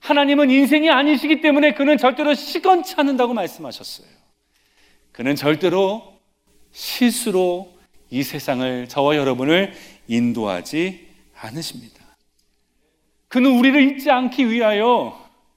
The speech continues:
우리, 우리의 이름을 그의 손바닥에 새기셨다는 거예요.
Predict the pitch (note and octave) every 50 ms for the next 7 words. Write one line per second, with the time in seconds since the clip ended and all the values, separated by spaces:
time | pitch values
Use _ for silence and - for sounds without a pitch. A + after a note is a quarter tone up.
0 | _ _ _ _ _ _ _ - A#3+ C4+ C#4 C4 B3 C4 D4 D4+ D#4 E4 C#4+ B3
1 | B3+ C4 G3+ A#3+ B3 G#3 F#3 - - - D#4 D#4 E4+ E4+ E4 - - - F#4 F#4
2 | F4+ - - - E4+ D#4 D4 D4 D4 C4+ B3+ C#4 - - - - F4 F4+ F4 -
3 | E4+ - - E4 D4+ D4 D4 A#3 - - - - _